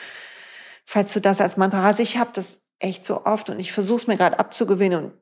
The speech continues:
und während ich das versuche, fällt mein Bewusstsein da drauf und jetzt merke ich erst, wie oft ich das denke, oh mein Gott, ich bin wie die Leute in dem Momo-Roman.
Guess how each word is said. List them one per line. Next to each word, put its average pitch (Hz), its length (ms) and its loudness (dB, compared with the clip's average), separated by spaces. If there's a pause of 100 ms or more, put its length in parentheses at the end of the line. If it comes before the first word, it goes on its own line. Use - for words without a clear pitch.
und 170 200 -4
während 202 300 4
ich - 240 -8
das 196 220 0
versuche, 214 480 0
fällt 180 320 -2
mein 170 160 0
Bewusstsein 208 480 0
da 180 100 4
drauf 170 300 2
und 180 140 -2
jetzt 170 200 -2
merke 180 240 2
ich - 120 -6
erst, 156 200 -6
wie - 220 -8
oft 269 260 -4
ich 381 140 2
das 285 180 0
denke, 277 340 0
oh 254 120 0
mein 247 220 0
Gott, 226 260 2
ich - 180 -6
bin 220 220 2 (280)
wie 233 380 4
die 208 200 2
Leute 202 420 2
in 196 240 -2
dem 196 100 2
Momo-Roman. 170 960 0